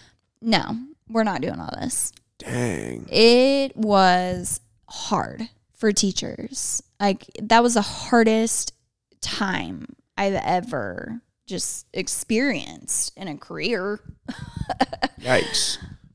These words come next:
Speaker 2: What
Speaker 1: So it's, yeah.
Speaker 2: So what year did you graduate from K S U? 'Cause Catherine's first year teaching was also that covid year.
Speaker 1: Twenty nineteen.
Speaker 2: I,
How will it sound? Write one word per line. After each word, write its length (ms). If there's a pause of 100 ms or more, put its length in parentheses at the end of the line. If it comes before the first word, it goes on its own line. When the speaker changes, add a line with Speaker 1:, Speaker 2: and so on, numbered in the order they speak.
Speaker 2:
What 140
Speaker 1:
So 340
it's, 440
yeah. 280 (120)
Speaker 2:
So 180
what 260
year 200
did 200
you 220
graduate 720
from 120
K 200
S 160
U? 120
'Cause 360 (100)
Catherine's 480 (140)
first 300
year 80
teaching 380
was 140 (140)
also 640 (880)
that 440
covid 440
year. 420 (280)
Speaker 1:
Twenty 400
nineteen. 800 (680)
Speaker 2:
I, 160